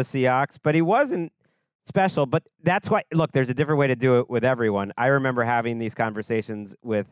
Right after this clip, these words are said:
our great friend Chris Wesseling when he did it, and I think he was closer to you, Nick, where he would add a little bit of common sense, add a little bit of projection, add a little bit of where he is right now, and I think that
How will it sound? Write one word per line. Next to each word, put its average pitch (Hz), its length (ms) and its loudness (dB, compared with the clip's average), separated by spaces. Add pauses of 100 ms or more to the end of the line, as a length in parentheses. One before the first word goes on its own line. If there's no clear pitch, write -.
(400)
our 113 100 0
great 113 280 0
friend 110 240 -2
Chris - 240 -4
Wesseling 110 520 -2
when 101 160 -8
he 135 180 -2
did 113 200 -2
it, 104 120 -6
and 117 80 -6
I 120 60 0
think 143 140 0
he 147 100 0
was 127 120 0
closer 110 500 -2 (380)
to 143 100 -2
you, 202 220 2
Nick, 127 340 -2
where 123 340 2
he 160 220 0
would 151 220 2 (380)
add 160 180 0
a 160 60 2
little 151 220 2
bit 139 140 2
of 135 80 -4
common 135 320 -2
sense, 123 360 -2
add 135 140 0
a 143 60 2
little 139 200 0
bit 131 140 0
of 123 80 -2
projection, 123 440 -4
add 139 160 -2
a 151 60 2
little 147 180 0
bit 135 120 2
of 113 80 -4
where 131 340 2
he 123 160 -2
is 120 380 0
right 110 340 -2
now, 127 420 0 (520)
and 151 120 0
I 143 120 0
think 147 160 0
that 135 180 0